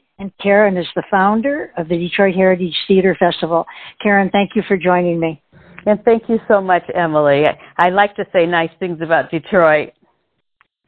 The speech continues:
Speaker 1: Well, you know, this Detroit Heritage Theater Festival, I followed it a bit last year, and never did I imagine that the person who was the co-found-, or the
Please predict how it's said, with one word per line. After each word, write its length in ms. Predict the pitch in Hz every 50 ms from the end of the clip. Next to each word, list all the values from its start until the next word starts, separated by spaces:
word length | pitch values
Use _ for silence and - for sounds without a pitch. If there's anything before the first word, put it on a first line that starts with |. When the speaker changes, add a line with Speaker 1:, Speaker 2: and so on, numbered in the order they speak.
| _ _ -
Speaker 1:
Well, 320 | 247 254 277 277 277 277
you 160 | 226 233 285
know, 200 | 269 262 269 262
this 160 | 233 254 254 196 - - - - -
Detroit 540 | 277 247 - - 285 285 277 277 285 277 - _ -
Heritage 460 | 202 220 262 254 247 233 233 214 190 -
Theater 280 | 262 254 254 254 240 -
Festival, 380 | 240 220 190 - - 220 220
I 360 | 226 226 240 - 220 220 226 208 -
followed 380 | 254 240 240 247 254 254 240
it 120 | 240 226 220
a 80 | 220
bit 240 | 190 226 226 - -
last 280 | 220 220 226 220 208 - - -
year, 300 | 233 233 226 220 220 220
and 260 | - - 214 214 214
never 300 | 226 240 254 247 285 262
did 180 | 233 254 233
I 120 | 220 214 208
imagine 500 | 202 208 214 214 220 208 - 220 220 214
that 160 | 202 190 -
the 60 | 180
person 380 | - - 233 226 - - 254 226
who 200 | 208 220 220 202
was 120 | 196 185 - -
the 60 | 202
co-found-, 520 | - - 226 220 185 - 226 226 226 202 -
or 80 | 214 185
the 260 | 165 156 214 277 285